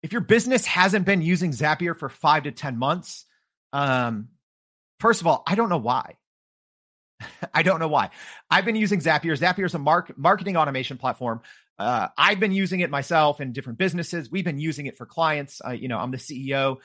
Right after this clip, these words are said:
of a digital strategy company called Accelerant Agency. We've been using, uh, you, you know, Zapier for all of our clients.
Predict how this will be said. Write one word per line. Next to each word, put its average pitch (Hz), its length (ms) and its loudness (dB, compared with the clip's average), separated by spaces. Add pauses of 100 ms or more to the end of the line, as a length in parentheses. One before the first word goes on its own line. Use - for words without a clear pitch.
(320)
of 117 300 0
a 110 180 -2
digital 143 380 -4
strategy 147 440 4
company 139 340 -6
called 117 220 -2
Accelerant 110 420 -4
Agency. 143 600 -4
We've 135 180 -2
been 147 140 -6
using, 139 480 -4 (320)
uh, 131 320 8
you, 139 180 -4
you 139 120 -4
know, 127 80 0
Zapier 127 440 -2
for 104 260 -6
all 110 160 -2
of - 100 -2
our 147 120 4
clients. 143 440 -2